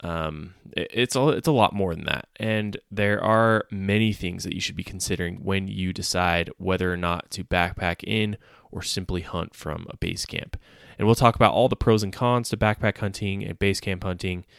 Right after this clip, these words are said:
considerations, how you can maybe have the best of both worlds and sort of do both, depending on the situation. I personally do both types and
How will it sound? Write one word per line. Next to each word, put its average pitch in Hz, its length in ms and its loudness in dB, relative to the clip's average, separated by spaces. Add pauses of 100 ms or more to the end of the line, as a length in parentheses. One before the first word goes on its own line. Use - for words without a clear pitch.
(320)
considerations, 95 1040 2
how 87 420 0
you 92 200 -4
can 92 200 -8
maybe 90 300 -2
have 90 220 -4
the - 80 -10
best 87 260 -2
of 90 120 -10
both 82 280 0
worlds 101 480 0
and 95 140 -12
sort 92 320 -4
of 90 120 -6
do 95 120 -2
both, 101 420 0 (340)
depending 90 300 -6
on 90 80 -6
the 92 60 -10
situation. 117 720 0 (720)
I 101 140 6
personally 107 560 0
do 107 160 4
both 104 300 4
types - 480 0 (120)
and 110 320 2